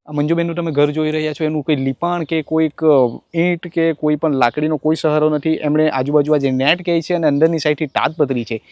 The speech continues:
એ બાંધી રાખી છે અને ઉપર પતરા લગાવ્યા છે. એટલે મેં તમને બતાવી દઉં છું કે ભાઈ સખત, અ, ગરીબાઈ રીતની પોઝિશનમાં જીવે છે અને આવા પરિવાર માટે અમે અહીંયા સુધી આવ્યા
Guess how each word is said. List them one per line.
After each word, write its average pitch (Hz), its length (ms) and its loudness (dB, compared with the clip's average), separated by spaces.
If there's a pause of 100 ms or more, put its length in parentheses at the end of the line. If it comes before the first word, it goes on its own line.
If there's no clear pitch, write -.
(200)
એ 143 60 0
બાંધી 147 260 2
રાખી 151 260 0
છે 170 140 -4
અને 147 340 -2 (360)
ઉપર 160 400 2 (260)
પતરા 143 260 4
લગાવ્યા 131 460 4
છે. 120 160 -8
એટલે 135 280 -2
મેં 156 120 0
તમને 151 240 0
બતાવી 143 300 2
દઉં 160 140 -2
છું 151 120 -4
કે 160 80 0
ભાઈ 151 180 2
સખત, - 760 -2
અ, 160 320 10
ગરીબાઈ 151 840 4
રીતની 156 360 -2
પોઝિશનમાં 147 600 -2
જીવે 135 260 0
છે 147 120 -4
અને 139 120 -2
આવા 123 280 0
પરિવાર 151 400 2
માટે 151 320 -2
અમે 143 180 -2
અહીંયા 143 180 0
સુધી 143 260 -4
આવ્યા 139 220 0